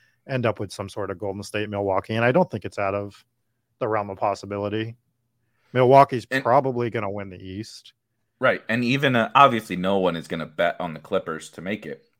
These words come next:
Speaker 2: but, like,
Speaker 1: Right.
Speaker 2: what if Paul George and Kawhi come back? I don't think Kawhi's, I, I think it's very, very, very unlikely Kawhi does. I think it's reasonably likely Paul George comes back,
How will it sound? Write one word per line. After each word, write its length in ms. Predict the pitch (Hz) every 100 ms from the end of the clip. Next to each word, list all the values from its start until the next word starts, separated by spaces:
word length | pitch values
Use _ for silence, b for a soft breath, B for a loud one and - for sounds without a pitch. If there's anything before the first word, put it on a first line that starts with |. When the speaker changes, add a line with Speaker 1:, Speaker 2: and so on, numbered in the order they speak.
| _
Speaker 2:
but, 120 | - 80
like, 140 | 90 113
Speaker 1:
Right. 240 | 110 90 _ _ _
Speaker 2:
what 240 | - 101 110
if 140 | 131
Paul 240 | - 143 151
George 300 | 135 156 156
and 100 | 143
Kawhi 340 | 120 113 156
come 160 | - 80
back? 340 | - - _ _
I 80 | 104
don't 180 | 113 110
think 140 | 104
Kawhi's, 400 | - 98 98 101 _ _ -
I, 120 | 92 -
I 40 | 98
think 180 | 107 90
it's 120 | 87
very, 320 | 92 95 90
very, 240 | 92 87
very 280 | 87 87 87
unlikely 360 | 87 87 95 101
Kawhi 300 | 85 82 -
does. 260 | 127 - _ _ _ _ _ -
I 80 | 120
think 160 | 180 180
it's 120 | 120
reasonably 520 | 104 127 131 110 107
likely 280 | 98 98 95
Paul 200 | 107 98
George 280 | 98 131 -
comes 200 | 82 76
back, 320 | 78 85